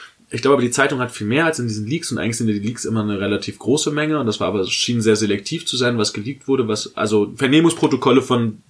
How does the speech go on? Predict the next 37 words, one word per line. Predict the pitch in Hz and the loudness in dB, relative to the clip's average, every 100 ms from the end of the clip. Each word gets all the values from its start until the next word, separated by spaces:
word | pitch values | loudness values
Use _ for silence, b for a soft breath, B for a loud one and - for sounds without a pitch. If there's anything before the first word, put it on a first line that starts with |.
| - | -8
Bushido, | 131 - 113 | -4 -2 0
das, | 110 113 | 2 2
da | 123 123 | 2 2
bin | 135 | 0
ich | 120 | -2
mir | 110 | -2
sicher, | 139 147 | 0 0
die | 113 | 2
waren | 110 110 | 0 0
in | |
diesen | 104 101 | -2 -4
Leaks. | 98 101 - - B B B B | -4 -4 -4 -8 B B B B
Das | - | -8
sind, | 107 | 0
glaub | 107 | 2
ich, | 113 | 4
über | 120 117 | 2 2
zwanzig | 113 107 104 | 2 2 2
Seiten | 98 95 | 0 0
von | 110 98 | -4 -4
Vernehmungsprotokollen, | 98 104 98 - 101 92 - 85 87 | -2 -2 -4 -6 -6 -6 -4 -6 -6
die | 92 | -8
man | 87 | -4
lesen | 90 92 90 | -2 -2 0
konnte | 110 120 127 | 0 2 0
oder | 95 | 0
noch | 90 87 | -2 -2
lesen | 95 92 | -2 -2
kann. | 95 113 123 - B B B B B | -2 -2 -2 -8 B B B B B
Guckt | - 151 123 | 0 0 2
mal | 110 | 2
ins | 104 | 2
Internet, | 127 147 143 | -2 -2 -2
vielleicht | - 110 104 | -2 -2 -2
findet | 131 147 | -4 0
ihr | |
da | 143 | 0